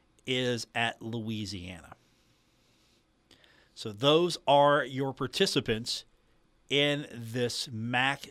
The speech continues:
Sun Belt Challenge. The only two that are not in this, of course, Marshall is one of them. The other one is Coastal Carolina.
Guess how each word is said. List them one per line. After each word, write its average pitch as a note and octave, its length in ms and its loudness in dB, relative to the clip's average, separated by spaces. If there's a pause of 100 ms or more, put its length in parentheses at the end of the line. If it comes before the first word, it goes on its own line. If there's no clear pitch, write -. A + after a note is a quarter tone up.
Sun C#3 440 -2
Belt A#2+ 380 -2
Challenge. G#2 720 -4
The A#2 160 -8
only D#3+ 260 -6
two D#3 340 -2
that B2 140 -4
are A2 120 -6
not A#2+ 380 -6
in E3+ 260 -6
this, G#3 300 -6
of G2+ 100 -16
course, - 260 -8 (460)
Marshall E3+ 760 2
is C#3+ 320 0
one C3 340 0
of C3 120 6
them. E3 200 0 (420)
The B2+ 260 2
other A3+ 160 4
one D3+ 300 2 (520)
is - 80 -8
Coastal F3+ 280 2
Carolina. F#3 480 2